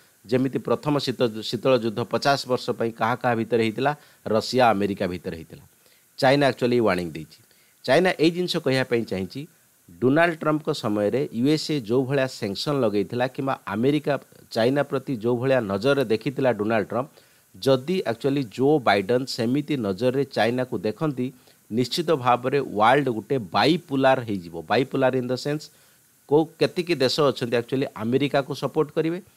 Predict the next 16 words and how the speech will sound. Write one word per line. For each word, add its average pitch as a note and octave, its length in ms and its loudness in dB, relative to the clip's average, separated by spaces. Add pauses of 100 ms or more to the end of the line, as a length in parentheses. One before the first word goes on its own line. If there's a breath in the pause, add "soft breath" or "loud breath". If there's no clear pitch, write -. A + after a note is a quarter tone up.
(200 soft breath)
ଆଉ D#3 160 4
କିଛି D3+ 260 -6
ଦେଶ A#2 280 -2
ଅଛନ୍ତି B2+ 320 -4
ଚାଇନାକୁ G#2 560 -2
ସପୋର୍ଟ - 420 -12
କରିବେ। - 260 -18 (460 soft breath)
ତେଣୁ F3 140 2 (100)
ଏଇଟା F#3 320 2
ଆକ୍ଚୁଆଲି D3 340 0 (120)
କୌଣସି C#3 400 -2
ମାତ୍ରାରେ C3 480 -2
ଭଲ A2+ 340 -2 (100)
ଜିନିଷ B2 320 -4
ହବ G2+ 300 -2 (100)
ନାହିଁ। A2+ 300 -2